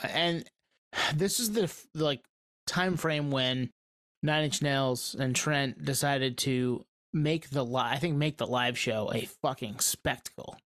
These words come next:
Like, he threw everything he could at the live show as far as, like, making the lights cool, making the, the visuals cool, making the D V D, like, if you were gonna buy the D V D two years later, cool, which I did when the Beside You in Time D V D came out.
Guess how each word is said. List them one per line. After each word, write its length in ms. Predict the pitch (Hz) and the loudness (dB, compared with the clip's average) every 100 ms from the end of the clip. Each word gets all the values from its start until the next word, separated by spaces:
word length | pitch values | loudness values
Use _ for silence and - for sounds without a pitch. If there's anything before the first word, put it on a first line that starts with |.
| - | -8
Like, 160 | - | -4
he 360 | - 185 190 165 | 0 2 2 2
threw 560 | 135 - - 175 170 143 | -2 -6 0 2 4 2
everything 340 | 139 147 135 | 2 0 0
he 180 | 131 123 | -2 -2
could 380 | - 139 117 101 | 0 0 0 0
at 320 | 117 113 - _ _ _ - | 0 0 -4 _ _ _ -4
the 60 | |
live 320 | 131 120 110 117 | 0 2 0 0
show 380 | 117 101 101 - | 0 0 0 0
as 140 | 120 | -2
far 220 | - 117 | 0 0
as, 140 | 120 120 | 0 0
like, 200 | 123 147 | -2 0
making 420 | 151 - 147 131 | 0 0 0 0
the 100 | 110 | 0
lights 360 | 135 185 180 | 2 2 0
cool, 340 | - 185 175 165 | -2 2 2 2
making 440 | 151 131 139 135 | 0 0 0 2
the, 260 | 127 120 120 _ _ _ - | 2 0 -2 _ _ _ -2
the 80 | 147 | 0
visuals 580 | 135 185 185 196 180 - | 2 2 4 4 2 0
cool, 480 | 180 180 165 160 143 _ _ - | 2 4 4 2 0 _ _ -2
making 260 | 151 139 147 | -2 2 0
the 100 | 131 | 0
D 220 | 131 160 | 2 2
V 140 | 156 | 2
D, 480 | 135 151 165 170 170 | 0 2 2 2 2
like, 300 | 151 123 123 | 2 0 -2
if 100 | 127 | -2
you 80 | 143 | 0
were 60 | 147 | 2
gonna 160 | 139 | 2
buy 240 | 123 131 139 | 0 2 2
the 80 | |
D 120 | 139 143 | 2 0
V 120 | 135 | 2
D 320 | 139 160 165 | 2 2 0
two 200 | - 180 | 0 0
years 240 | 170 160 | 2 2
later, 300 | 160 165 165 | 2 2 0
cool, 340 | 160 - 170 165 | -2 0 2 2
which 160 | 147 | 0
I 120 | 139 131 | 0 0
did 400 | 143 147 147 147 | 2 2 0 0
when 160 | 135 | 0
the 120 | 131 - - | 0 -4 -4
Beside 320 | 139 147 139 | 0 2 2
You 60 | 135 | 0
in 100 | 123 | 0
Time 220 | 143 147 | 0 0
D 120 | 147 | 0
V 100 | 147 | 0
D 120 | 151 147 | 0 0
came 220 | 151 147 | 0 2
out. 220 | 147 143 | 2 0